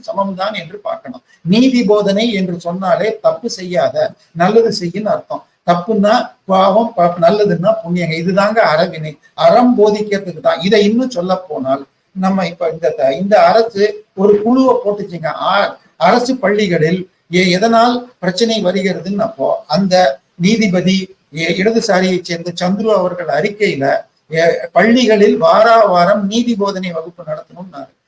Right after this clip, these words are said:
கிட்டத்தட்ட மகாவிஷ்ணு அந்த மாதிரி ஒரு பேச்சு தான்.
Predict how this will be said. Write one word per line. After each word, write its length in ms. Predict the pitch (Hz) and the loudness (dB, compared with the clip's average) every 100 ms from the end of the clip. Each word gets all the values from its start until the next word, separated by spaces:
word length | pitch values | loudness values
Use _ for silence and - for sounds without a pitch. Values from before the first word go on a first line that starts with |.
| _ - | _ -4
கிட்டத்தட்ட 480 | 202 233 196 196 | 0 2 0 -2
மகாவிஷ்ணு 540 | 226 170 196 208 202 226 | -2 0 2 0 0 0
அந்த 220 | 180 185 | 0 0
மாதிரி 300 | 185 180 170 | -2 -2 -4
ஒரு 100 | 156 | -6
பேச்சு 320 | - 202 202 | -4 -4 -4
தான். 260 | 180 - | -2 -4